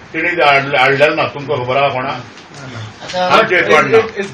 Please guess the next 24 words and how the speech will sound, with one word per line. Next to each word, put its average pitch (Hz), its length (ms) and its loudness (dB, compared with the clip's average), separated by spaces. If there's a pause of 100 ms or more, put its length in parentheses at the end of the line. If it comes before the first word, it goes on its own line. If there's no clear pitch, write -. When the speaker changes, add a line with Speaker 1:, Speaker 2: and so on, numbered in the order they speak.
Speaker 3:
बस 240 240 -2
सुद्दां 202 200 -6
ताचेर 190 240 -6
तेंच्यांनी 190 360 -10
कन्वर्ट 180 440 -4
केल्या, 131 400 -4 (500)
असो 170 100 -8
डेमो 208 560 -4
दाखयला 151 380 -2
तांकां. 113 360 -8 (1000)
आनी 147 160 -8
मागीर 202 300 -4
तेणी 202 120 -4
सांगलां 196 260 -2
की 214 80 -4
आमी 190 200 -2
तुमकां 196 260 -4
कळयता 190 460 0
म्हणून. 123 260 -8
ते 165 140 -14
म्हणपाक 170 380 -6
लागले - 220 -6
की 202 60 -12
आमी 190 240 -6